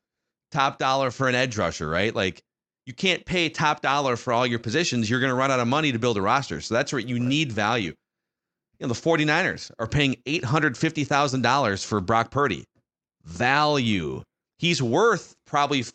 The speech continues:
Speaker 1: forty or fifty million dollars on an open market right now.
Speaker 2: Which is why the Jaren Hall discussion's intriguing, because
Speaker 1: Mm-hmm.
Speaker 2: if you think there's any chance that he can play, like, like, the, these are the things that organizations with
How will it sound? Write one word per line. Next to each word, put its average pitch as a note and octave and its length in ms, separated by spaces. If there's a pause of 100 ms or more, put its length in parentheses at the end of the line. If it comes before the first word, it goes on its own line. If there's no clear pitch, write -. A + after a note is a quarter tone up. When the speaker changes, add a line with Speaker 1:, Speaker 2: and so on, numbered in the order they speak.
(120)
Speaker 1:
forty D#3+ 320
or C#3+ 60
fifty A3 400
million C3 260
dollars A#2 380
on B2 100
an A#2+ 100
open C3 240
market F3+ 320
right C#2+ 200
now. - 220 (340)
Speaker 2:
Which A#2+ 200
is B2 80
why C3 160
the A#2 100
Jaren C3 360
Hall A#2+ 380
discussion's F#2 640
intriguing, A2+ 840 (120)
because A2 380
Speaker 1:
Mm-hmm. G#2 80
Speaker 2:
if F#2 80
you A2 160
think A2+ 260
there's G2 200 (160)
any B2 260
chance C3+ 460
that F2+ 160
he G#2 140
can B2+ 160
play, C3+ 400
like, B2+ 260
like, C#3 160
the, D#3 300 (260)
these G#3+ 340
are G#3+ 160
the D3+ 120
things D3 580
that A2+ 540 (580)
organizations B2 1040
with G#2 240